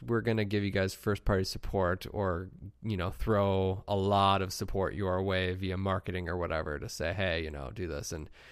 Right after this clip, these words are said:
you should really make those buttons look like Xbox buttons, not PlayStation buttons." <laughs> So, um, yeah, it looks nice. Um, at the same time, though, like, this thing looks janky as hell. Maybe that's just the prototype that it was at, but, um, I,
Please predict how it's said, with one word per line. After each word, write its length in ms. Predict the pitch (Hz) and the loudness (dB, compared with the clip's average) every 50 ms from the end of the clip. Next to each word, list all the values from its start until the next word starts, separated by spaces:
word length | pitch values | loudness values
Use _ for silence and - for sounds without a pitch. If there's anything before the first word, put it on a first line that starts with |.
| - - - | -20 -18 -12
you 80 | - 135 | -6 -2
should 120 | 160 151 160 | -2 2 6
really 240 | 175 170 156 143 127 | 6 8 8 8 6
make 200 | 123 117 107 104 | 6 4 2 2
those 220 | 117 110 104 95 | 2 2 2 2
buttons 380 | - 110 101 80 101 104 95 95 | 2 2 2 2 0 -2 -2 -2
look 180 | 101 95 - | -4 -2 -2
like 140 | 98 92 - | -2 -2 0
Xbox 440 | 117 120 - - - 92 92 - - | 0 -2 -2 -2 -4 -8 -8 -8 -10
buttons, 280 | - - 110 117 113 - | -10 -10 -10 -10 -8 -8
not 140 | 95 - - | -8 -6 -6
PlayStation 420 | - 87 98 - - - - - | -6 -8 -8 -8 -12 -12 -10 -8
buttons." 400 | - 92 87 85 85 92 - - - - | -6 -6 -6 -6 -6 -4 -4 -6 -6 -10
<laughs> 40 | - - - - - - - _ _ _ - | -16 -16 -18 -20 -20 -20 -20 _ _ _ 0
So, 300 | - - 202 180 131 123 - - - - - - - - - - - - | 6 10 12 12 12 10 6 2 0 0 -4 -6 -10 -14 -16 -14 -4 2
um, 360 | 147 147 143 131 120 117 - - - | 4 6 6 6 6 2 -2 0 4
yeah, 200 | 202 - 370 - | 6 6 6 4
it 100 | - - | 2 4
looks 240 | 156 202 202 - 165 | 6 6 6 6 6
nice. 280 | 165 160 175 - - - - | 6 6 4 4 0 2 6
Um, 380 | 156 156 147 143 135 - - - - - - - _ _ | 8 8 10 8 6 2 -2 -10 -20 -20 -20 -20 _ _
at 200 | - 160 170 143 | 2 2 4 4
the 60 | 143 135 | 4 4
same 260 | - 165 156 143 131 | 6 6 6 8 8
time, 260 | 156 156 147 143 143 | 8 6 6 6 6
though, 240 | 143 143 143 143 127 | 6 8 8 8 8
like, 220 | 110 104 98 95 | 6 6 4 2
this 160 | 131 131 - | 0 -2 -2
thing 160 | 113 107 92 80 | -2 -4 -2 -4
looks 200 | 80 80 - - | -4 -6 -6 -4
janky 360 | - 117 117 113 101 98 95 | -2 0 0 0 -2 -4 -6
as 100 | 95 98 | -8 -8
hell. 480 | 92 90 95 104 120 120 95 - - - - - - - - | -8 -6 -2 -2 0 0 0 -2 -4 -10 -18 -20 -20 -8 -2
Maybe 240 | 123 131 151 143 147 | 0 2 4 6 6
that's 180 | 135 127 - - | 6 6 4 4
just 160 | 135 127 - | 0 -2 0
the 80 | 104 87 | -2 -2
prototype 680 | - - - 101 107 113 110 - 113 90 87 87 - | -2 0 0 2 2 2 2 2 2 0 0 0 0
that 140 | 95 92 95 | 0 0 2
it 120 | 92 76 | 2 0
was 180 | 78 92 92 95 | 0 -2 -2 -2
at, 300 | 90 92 85 78 - - | -2 0 -2 -2 -2 0
but, 340 | 101 95 90 76 - - - | 2 2 2 2 0 -4 -6
um, 540 | 101 101 95 98 95 95 95 92 92 95 - - - - - | -4 -2 -2 -2 -2 -2 -2 -2 -4 -6 -8 -12 -16 -8 -4
I, 140 | 117 120 | -4 -2